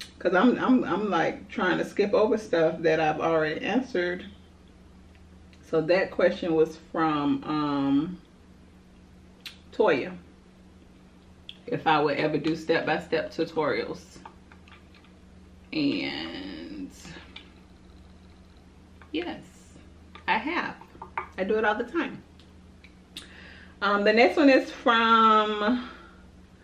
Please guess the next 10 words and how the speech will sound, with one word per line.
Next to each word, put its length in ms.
Treva. 520
And 200
she 320
wants 540
to 80
know, 580
have 200
I 100
ever 640
considered 1040